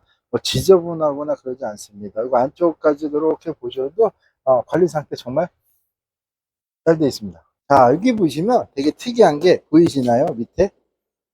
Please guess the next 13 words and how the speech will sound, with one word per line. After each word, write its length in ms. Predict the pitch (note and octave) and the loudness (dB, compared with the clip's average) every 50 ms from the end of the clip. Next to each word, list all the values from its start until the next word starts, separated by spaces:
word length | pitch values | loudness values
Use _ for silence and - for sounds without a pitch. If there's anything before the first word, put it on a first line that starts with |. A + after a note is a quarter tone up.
| _ _ _ _ _ _ _ _ _ _ _ _ _ _ _ - | _ _ _ _ _ _ _ _ _ _ _ _ _ _ _ 0
이렇게 440 | B2 B2+ A#2+ A2 - - - C#3 - | 4 4 4 4 2 -4 -6 -6 -2
비엠더블유 580 | - D3 D#3+ D3+ - - D3 C#3+ C#3 C#3 B2+ | 0 -2 -2 0 2 4 4 6 6 4 2
보시면 420 | B2+ B2+ A#2+ - C3 C#3+ D#3+ C#3+ A#2+ | 0 -4 -8 -6 -6 -4 -2 -2 -2
이렇게 180 | A2+ - - | -4 -8 -2
마크 640 | G2+ G#2+ G#2+ - _ - A#2+ A2 A2+ A#2 A2+ A#2+ A#2 | 0 0 0 0 _ -4 -2 0 0 0 0 -2 -6
다 120 | - A#2 A2 | -6 -6 -6
들어가 400 | _ - B2 C3 A#2+ - A2 G#2 | _ -2 -2 -2 -2 -2 -6 -6
있고요. 560 | G#2 G#2 _ - G2+ G2 G2+ B2+ F3+ A#3+ B3 _ _ _ _ _ _ _ _ _ _ _ _ _ _ _ _ _ _ _ _ _ _ - - - - - _ _ | -6 -8 _ -8 -6 -2 2 2 2 2 2 _ _ _ _ _ _ _ _ _ _ _ _ _ _ _ _ _ _ _ _ _ _ -8 -6 -6 -8 -8 _ _
뒷문도 440 | - D3+ F3 F3+ F3+ F3+ E3+ D#3+ C#3+ | -2 -2 0 0 0 0 0 0 0
이렇게 420 | B2+ C3 C#3 C#3+ C#3 - - B2 | 2 2 0 0 -2 -4 -4 -4
보시면 440 | A2+ G#2+ - - C3+ F#3 A3 F#3+ A#2 _ _ _ _ _ _ _ _ _ - | -4 -4 -6 -6 -2 0 0 0 0 _ _ _ _ _ _ _ _ _ 2
보이시죠? 440 | - C#3+ C3 A#2 A#2+ A2 A2 F3+ E3 - _ _ | 2 2 4 2 -2 -2 0 0 0 0 _ _
이렇게, 640 | - A2 G#2+ - - - G#2 G2+ A#2 D#3+ G#3 B3 | -2 -2 -2 -2 -4 -6 -2 0 2 2 2 0